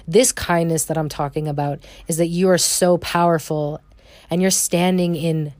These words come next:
love and in truth and in who you are. And you're vibrating at such a high frequency that when you go anywhere and you acknowledge anybody, your energy rubs off onto them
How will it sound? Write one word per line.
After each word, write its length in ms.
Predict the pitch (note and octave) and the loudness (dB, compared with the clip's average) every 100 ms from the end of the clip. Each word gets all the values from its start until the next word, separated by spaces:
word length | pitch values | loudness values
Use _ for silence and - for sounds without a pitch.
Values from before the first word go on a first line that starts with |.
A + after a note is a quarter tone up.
| _ _ _ _ _ _ | _ _ _ _ _ _
love 720 | E3 E3+ F3 F3+ F3 E3 D3 D#3+ - - - | -4 2 4 6 4 2 -4 -14 -20 -14 -6
and 120 | E3+ | -2
in 120 | E3 | -2
truth 460 | - - F#3 E3+ - | -4 0 0 0 -2
and 140 | F3 | -4
in 160 | E3+ F3+ | -2 -2
who 160 | D3+ | 0
you 220 | G3+ F3+ D#3+ | 2 2 4
are. 380 | F#3 F3 D#3 C#3+ - _ _ _ - - | 6 4 2 -4 -20 _ _ _ -20 -6
And 140 | F#3+ | 0
you're 120 | G#3+ G#3+ | 2 2
vibrating 600 | F3 F#3 A3 A3 F#3+ E3+ | 4 4 4 2 2 -2
at 100 | D#3+ | -2
such 220 | G#3+ G#3+ | -2 -2
a 60 | |
high 320 | D#3 - F3+ G#3 | -4 0 0 0
frequency 760 | - G3 G3 A3+ - C4 C4+ - - _ _ _ - | 0 -2 0 -2 0 -2 -2 -10 -20 _ _ _ -2
that 160 | - E3 | 0 2
when 200 | F#3+ G#3+ | 0 2
you 140 | C4+ | 0
go 240 | F#3+ F3+ | 2 4
anywhere 640 | G#3 A#3+ C4 C4+ C#4 D#4 D4+ _ - | 4 2 2 4 4 2 -2 _ -4
and 160 | F#3 | 0
you 120 | A3 | 4
acknowledge 580 | G#3+ E3 E3 E3 G3 F3+ | 2 2 2 4 4 2
anybody, 640 | D#3+ F#3 G3+ A3 B3+ C4+ - _ _ _ _ _ - | 0 0 2 2 0 -4 -10 _ _ _ _ _ 2
your 160 | G#3 | 4
energy 420 | B3+ F#3+ G3+ F3 F3 | 4 2 2 0 2
rubs 260 | D#3+ D3+ | 2 2
off 220 | D#3+ D3+ | 0 0
onto 240 | D#3 C#3+ D#3 | -4 -4 -2
them 540 | D#3 G3+ E3 D3 C#3+ | 2 2 2 -2 -10